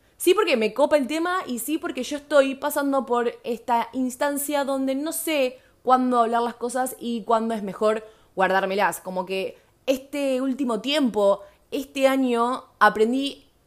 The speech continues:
esto nuevo que yo antes no aplicaba, que era, bueno, ok, si no hace falta hablarlo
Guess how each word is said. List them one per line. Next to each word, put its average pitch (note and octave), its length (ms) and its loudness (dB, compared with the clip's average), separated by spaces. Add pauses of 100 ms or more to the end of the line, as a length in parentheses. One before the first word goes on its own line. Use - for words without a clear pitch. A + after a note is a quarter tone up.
(200)
esto A#3 280 -4
nuevo G#3+ 360 2
que F3 80 -10
yo F#3+ 120 -12
antes F#3+ 220 -8
no G#3 80 -6
aplicaba, C4 400 2
que A#3+ 120 0
era, C4+ 180 6
bueno, D4+ 220 -2
ok, D4+ 80 -8 (220)
si D4+ 200 -6
no E4 100 -4
hace F#4+ 140 -4
falta E4 260 -4
hablarlo D#4+ 520 -2